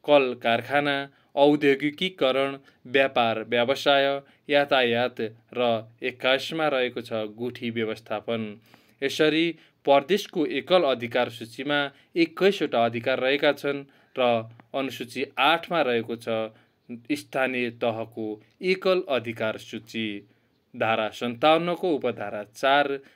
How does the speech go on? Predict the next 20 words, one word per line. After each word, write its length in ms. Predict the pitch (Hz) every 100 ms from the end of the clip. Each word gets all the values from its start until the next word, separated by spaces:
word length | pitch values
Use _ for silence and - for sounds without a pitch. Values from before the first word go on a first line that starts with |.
| _ 131
धारा 300 | 123 135 123
दुई 180 | 120
सय 280 | 113 117 110
चौधको 600 | 107 123 127 151 160 135
उपधारा 540 | 117 113 104 101 104 101
दुई, 460 | 107 135 147 151 - _ -
धारा 300 | 123 123 120
दुई 160 | 110 113
सय 280 | - 113 123
एक्काइसको 600 | 120 147 165 - - 127
उपधारा 560 | 113 113 101 104 101
दुई 380 | 101 117 151 175
र 260 | 143 110 107 - _ _
धारा 320 | 117 117 117
दुई 160 | 107 113
सय 240 | 113 110
छब्बिसको 720 | 104 - 117 113 170 - - 123
उपधारा 580 | 117 107 113 107 104 - - _ 156
एकसँग 840 | 151 156 - - 117 107 107 107 _ -
सम्बन्धित 840 | - 113 104 107 104 131 185 -